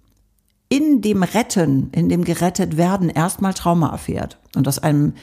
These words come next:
Setting für ihn kommt, was vielleicht versorgungstechnisch nicht optimal war, aber erstmal so war, dass er stabile Beziehungen entwickeln konnte und, ähm,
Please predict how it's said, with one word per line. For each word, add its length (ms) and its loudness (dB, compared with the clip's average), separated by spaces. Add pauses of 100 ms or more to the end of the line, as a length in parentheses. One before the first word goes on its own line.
(380)
Setting 460 0
für 160 -4
ihn 340 2
kommt, 520 -2
was 460 -4 (340)
vielleicht 680 0
versorgungstechnisch 800 0
nicht 180 -6
optimal 460 0
war, 120 0
aber 200 0
erstmal 600 0 (500)
so 220 2
war, 180 2
dass 260 -4
er 220 0 (260)
stabile 360 0
Beziehungen 400 0
entwickeln 420 -2
konnte 500 -2
und, 440 -2
ähm, 420 0